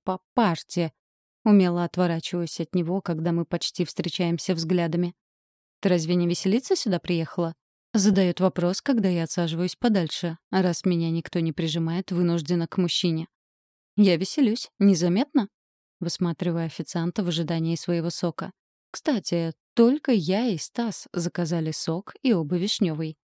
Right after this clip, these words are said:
«А ты почему сидишь, а не трясёшься вместе со всеми?» «Трясусь?» — спрашивает со смешком. «Ну я же не знаю, как ты танцуешь, а судя по тому, что происходит там»,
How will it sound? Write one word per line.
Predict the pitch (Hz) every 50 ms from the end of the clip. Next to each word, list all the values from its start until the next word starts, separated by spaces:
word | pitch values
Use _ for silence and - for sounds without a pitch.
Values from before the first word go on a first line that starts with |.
| _ _ _ -
«А | 277 294
ты | - 220 196
почему | - 202 - - 240 254 277 262
сидишь, | - 277 240 220 247 233 - 196
а |
не | 180 185 185
трясёшься | - - 196 - - 190 180 - - - 175
вместе | 160 185 185 - - - 196
со | - - 190
всеми?» | - - - 180 175 180 180 - _ _ _ _ _ _ _ _ _ _ _ _ _ _ -
«Трясусь?» — | - 165 160 156 - - - - 185 208 302 - - - - _ _ _ _ _ _ _ _ -
спрашивает | - - - - 170 165 156 - - 170 180 - -
со | - 170
смешком. | 180 - 175 - - - - 170 165 - - _ _ _ _ _ _ _ -
«Ну | 220
я | 220 190 175 165
же | 160 170
не | 170 175
знаю, | 175 160 190 233 302 311 254
как | - 165 -
ты | - 180
танцуешь, | - 175 175 170 - - 170 165 165 - -
а | - - 214 196
судя | 170 - 190 165 160
по | 165 - 156
тому, | - 175 175 170
что | - - -
происходит | 165 - 165 170 165 - - 175 170 151 170 - _ -
там», | - 269 285 240 180 160